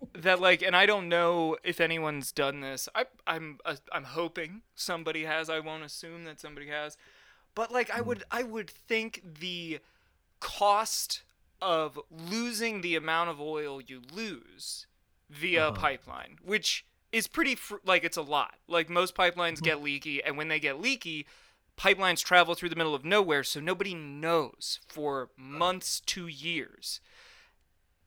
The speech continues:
Speaker 1: And you just have shit spilling out of 'em. Like, for the amount of
Speaker 2: Yep.
Speaker 1: money lost in that process alone and in building the pipeline, would it not have been cheaper? And if you do have a big leak,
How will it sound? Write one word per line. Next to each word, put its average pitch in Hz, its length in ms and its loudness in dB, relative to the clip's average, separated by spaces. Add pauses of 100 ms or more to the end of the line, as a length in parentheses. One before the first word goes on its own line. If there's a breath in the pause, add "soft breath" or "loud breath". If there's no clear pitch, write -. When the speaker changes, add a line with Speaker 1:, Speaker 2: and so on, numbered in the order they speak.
(120)
Speaker 1:
And 160 280 6 (100)
you 160 140 -2
just 151 180 0
have 170 200 6
shit - 420 4
spilling 131 400 -2
out 117 180 -8
of 120 120 -14
'em. 117 240 -14
Like, 190 380 8
for - 220 2
the 190 180 4
amount 226 400 4
of 180 120 2
Speaker 2:
Yep. 170 80 -6
Speaker 1:
money 185 280 2
lost 160 500 6
in 139 200 -8
that 156 280 2
process 160 520 0
alone 151 460 -2 (120)
and 226 300 4
in 185 140 -4
building 170 340 2
the 143 60 -6
pipeline, 190 560 -2 (380 soft breath)
would 269 220 0
it 320 140 0
not 170 340 0
have 185 180 -12
been 160 180 -10
cheaper? 143 460 -4
And 233 260 0
if 196 160 -6
you 170 100 -10
do 220 160 -6
have 320 120 -4
a 160 60 0
big 143 260 -4
leak, 143 340 -6